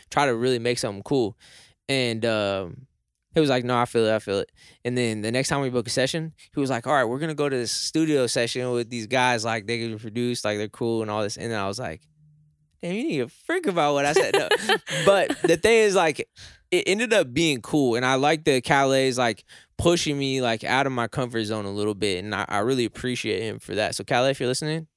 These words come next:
Speaker 1: thank you, man. I, I do appreciate you. And, uh, 'cause it was funny, we had that conversation. I told him that. I was like, "Man, remember what I just said, like, last time? Like,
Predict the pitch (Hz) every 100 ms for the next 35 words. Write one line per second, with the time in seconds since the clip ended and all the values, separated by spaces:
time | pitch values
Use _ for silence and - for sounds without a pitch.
0 | _ 120 120 98 80 85 87 87 101 104
1 | 107 120 107 - 110 87 80 - - -
2 | - - - 127 120 110 120 110 135 120
3 | 117 170 185 135 143 147 123 156 139 123
4 | 135 143 127 151 151 185 151 98 95 98
5 | 131 127 104 101 165 135 127 302 349 339
6 | 160 214 220 226 202 233 185 147 143 220
7 | 214 220 214 214 320 151 131 120